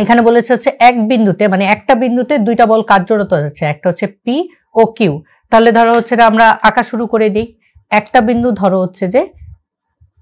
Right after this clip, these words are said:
একটা বিন্দুতে আমাদের দুইটা বল কাজ করতেছে, একটা বল হচ্ছে যে পি আর একটা বল বলতেছে তারা কি? কিউ। তাহলে এই বিন্দুটাকে ধরে নিই যে কাজ করতেছে তারা পরস্পর ও বিন্দুতে। এই বরাবর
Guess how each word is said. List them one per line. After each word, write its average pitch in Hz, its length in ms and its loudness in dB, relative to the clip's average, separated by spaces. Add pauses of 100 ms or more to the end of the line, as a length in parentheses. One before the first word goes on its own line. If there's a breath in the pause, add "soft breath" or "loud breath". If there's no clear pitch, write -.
(600)
একটা 240 260 0
বিন্দুতে 240 320 0 (100)
আমাদের 226 240 2
দুইটা 240 200 2
বল 208 160 2 (100)
কাজ 180 100 0 (100)
করতেছে, 160 420 -6
একটা 185 240 -4
বল 190 180 2
হচ্ছে 196 280 -6
যে 208 60 0 (220)
পি 277 120 -2 (520 soft breath)
আর 214 140 6
একটা 247 120 0
বল 233 160 2 (100)
বলতেছে 233 400 -2
তারা 240 140 4 (100)
কি? 262 120 0 (480)
কিউ। 269 160 2 (460)
তাহলে 208 200 2 (140)
এই 254 160 2
বিন্দুটাকে 240 420 0 (100)
ধরে 220 220 2
নিই 240 200 -2
যে 269 60 0 (100)
কাজ 208 120 4 (100)
করতেছে 233 320 -6 (100)
তারা 226 140 2 (100)
পরস্পর 214 360 -2 (200)
ও - 20 8 (160)
বিন্দুতে। 185 380 -2 (2000)
এই 254 160 4
বরাবর 247 340 4